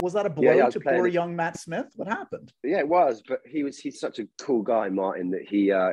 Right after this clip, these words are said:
Speaker 2: he wrote me a letter on squared paper, and it was handwritten, and he was like, "Oh man, you know, I'm sorry." But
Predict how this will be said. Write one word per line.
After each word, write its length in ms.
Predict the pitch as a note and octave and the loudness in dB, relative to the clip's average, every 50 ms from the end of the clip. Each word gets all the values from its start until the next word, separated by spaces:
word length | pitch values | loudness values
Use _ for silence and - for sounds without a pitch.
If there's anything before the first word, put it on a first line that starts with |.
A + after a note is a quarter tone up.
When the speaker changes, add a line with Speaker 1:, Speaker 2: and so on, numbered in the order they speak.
| - - | -2 -4
Speaker 2:
he 100 | A2 G#2 | -4 0
wrote 220 | A2 A#2 A2+ F#2+ | 2 2 2 2
me 100 | G#2+ G2 | 0 -2
a 40 | F2 | -2
letter 180 | F#2 G2 F#2 - - - - | -2 -2 -4 -6 -8 -16 -18
on 300 | D#2 D#2 _ _ - - | -18 -18 _ _ -20 -20
squared 420 | - - - - F#2+ F2 D#2+ - - | -20 -12 -6 -4 -4 -4 -4 -6 -8
paper, 400 | - F2 D#2+ - - - C#2+ - _ _ _ _ _ _ - - - - _ _ _ _ _ _ _ - | -6 -6 -6 -6 -6 -8 -10 -10 _ _ _ _ _ _ -20 -20 -20 -20 _ _ _ _ _ _ _ -6
and 100 | - G2 | -4 -2
it 20 | F2 | -2
was 120 | - - | -2 -2
handwritten, 480 | - G2 F2+ E2+ F2+ F#2 F#2 - D2+ D#2 | -2 -2 0 2 2 2 2 2 0 -4
and 80 | D#2+ | -2
he 40 | E2 | -4
was 120 | D#2+ - - | -4 -2 -2
like, 160 | D#2 D2 - | -2 -2 -2
"Oh 180 | - G#2 F2 D#2 | -4 -4 -4 -4
man, 260 | D2+ D#2 D2+ D2+ E2+ | -4 -4 -4 -2 0
you 60 | F2+ E2 | 0 0
know, 80 | D#2 C#2+ | 0 0
I'm 100 | D2+ D2 | -2 -2
sorry." 300 | - - G2+ F2+ E2+ E2+ | 0 2 4 4 4 4
But 180 | - - - | 2 2 0